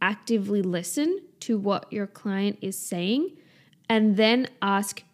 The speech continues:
curiosity-driven questions. So all of the questions that you're asking are in response to what your client is saying.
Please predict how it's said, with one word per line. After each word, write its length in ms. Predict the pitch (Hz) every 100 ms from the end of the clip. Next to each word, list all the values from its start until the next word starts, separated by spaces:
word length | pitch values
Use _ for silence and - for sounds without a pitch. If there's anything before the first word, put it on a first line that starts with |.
| -
curiosity-driven 1300 | - - 220 214 202 196 208 202 185 190 180 185 175
questions. 800 | - 170 170 - 113 - - - _ - - -
So 300 | - 254 -
all 300 | - 240 269
of 140 | 285 247
the 80 | 285
questions 680 | - 240 233 - 226 226 -
that 360 | 214 208 208 -
you're 260 | 208 190 - -
asking 680 | 202 220 220 - 185 180 208 - _ _ _ _ -
are 360 | 226 240 240 -
in 340 | 269 269 277
response 840 | 240 247 - 202 220 403 - - _ _ -
to 220 | - 247
what 420 | 208 202 208 214
your 160 | - 208
client 480 | 208 - 202 196 -
is 180 | - 180
saying. 640 | - - 185 156 - -